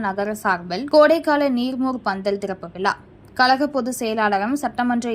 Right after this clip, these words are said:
எதிர்க்கட்சி தலைவருமான எடப்பாடி கே பழனிசாமி ஆணைக்கிணங்க தமிழகம் முழுவதும்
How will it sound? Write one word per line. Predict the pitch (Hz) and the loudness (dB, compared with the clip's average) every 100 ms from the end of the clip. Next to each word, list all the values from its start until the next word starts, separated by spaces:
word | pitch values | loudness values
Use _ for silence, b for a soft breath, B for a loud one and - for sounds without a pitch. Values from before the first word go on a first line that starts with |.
| 208 | -2
எதிர்க்கட்சி | 233 240 254 240 | -4 -6 -8 -4
தலைவருமான | 208 202 202 208 196 180 170 208 277 240 | -2 -2 -2 -4 -4 -8 -6 -4 -2 0
எடப்பாடி | 214 233 240 233 220 | 0 0 -2 -4 -4
கே | 214 214 | -4 -2
பழனிசாமி | 202 226 240 240 214 214 - 196 | -2 -2 -6 -4 -4 -4 -2 -2
ஆணைக்கிணங்க | 196 190 185 175 190 269 226 | -4 -8 -10 -4 -4 0 0
தமிழகம் | 233 262 262 226 | 0 -2 -2 0
முழுவதும் | 202 233 202 202 | 0 -2 -2 -2